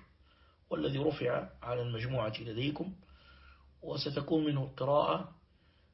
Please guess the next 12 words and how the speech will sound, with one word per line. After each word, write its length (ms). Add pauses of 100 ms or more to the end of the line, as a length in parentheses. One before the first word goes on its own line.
(180)
القصد 380
منها 500
الوقوف 400 (920)
على 640
جمل 500
معاني 500 (160)
كلام 260
الله 360
تبارك 400
وتعالى 720 (320)
والانتفاع 520
بذلك. 540